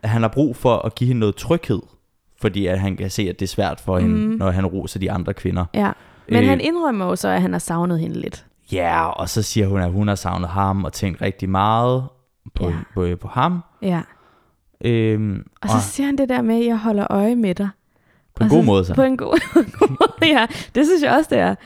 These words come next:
Speaker 2: Altså, og så siger hun, "Ja, det gør du fandme." Og det er jo igen, jeg tror, hun føler sig enormt set.
Speaker 1: Mm.
Speaker 2: Altså,
Speaker 1: Men
Speaker 2: også
Speaker 1: hun er også enormt set.
Speaker 2: Ja, præcis.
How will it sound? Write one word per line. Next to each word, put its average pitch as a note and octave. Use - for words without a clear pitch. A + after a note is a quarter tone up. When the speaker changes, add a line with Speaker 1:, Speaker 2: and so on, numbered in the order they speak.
Speaker 2:
Altså, G#3+
og G#3+
så A#3
siger C4+
hun, A3+
"Ja, G#3
det A#3
gør A#3+
du B3+
fandme." G3
Og G#3
det C#4
er D#4
jo D#4
igen, C4+
jeg C4+
tror, F4+
hun C#4
føler B3
sig A#3+
enormt C4
set. -
Speaker 1:
Mm. D#3
Speaker 2:
Altså, G#3+
Speaker 1:
Men F#3+
Speaker 2:
også D3+
Speaker 1:
hun F3
er G#3+
også C#4+
enormt G#2
set. -
Speaker 2:
Ja, A3
præcis. G#3